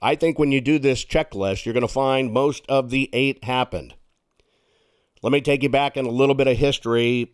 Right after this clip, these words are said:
back to nineteen seventy-one. You've heard this before. You've heard of a fellow named Saul Alinsky. Yeah, one of, uh,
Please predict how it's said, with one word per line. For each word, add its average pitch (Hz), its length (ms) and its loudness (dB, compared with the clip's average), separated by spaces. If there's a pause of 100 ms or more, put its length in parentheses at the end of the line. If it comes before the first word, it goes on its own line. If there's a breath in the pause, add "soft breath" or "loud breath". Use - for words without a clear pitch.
back 110 360 -2
to 131 80 2
nineteen 139 420 0
seventy-one. 127 720 2
You've 120 180 0
heard 127 320 -2
this 131 220 -2
before. 107 560 0
You've 107 220 -4
heard 127 180 0
of 147 140 2
a 151 80 0
fellow 127 360 0
named 110 320 0
Saul 131 600 0
Alinsky. 110 720 -4 (680 soft breath)
Yeah, 107 300 0
one 107 240 0
of, 110 340 -2
uh, 101 440 0